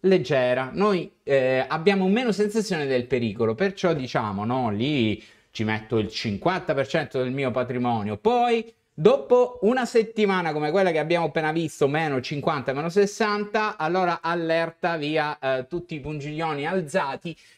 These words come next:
perché incominciamo a pensare: "Eh no, ma è rischiosissimo, no, io qui solo il cinque". Ok, ragazzi, allora,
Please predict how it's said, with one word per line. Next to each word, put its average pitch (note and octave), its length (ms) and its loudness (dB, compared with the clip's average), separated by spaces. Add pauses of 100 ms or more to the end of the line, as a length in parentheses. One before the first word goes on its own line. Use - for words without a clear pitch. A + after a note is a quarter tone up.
perché F#3+ 380 2
incominciamo F3+ 680 -2
a D3+ 60 0
pensare: E3+ 720 -2
"Eh G2+ 40 -6
no, G#2 220 -2
ma G#2 180 -6
è G#2+ 120 -4
rischiosissimo, B2+ 720 -4
no, C3 200 -2
io D3 180 0
qui F#3 160 2
solo D3 360 2
il G2 100 0
cinque". A2 600 -2 (260)
Ok, C3+ 180 0
ragazzi, D3 440 2
allora, C#3 280 -2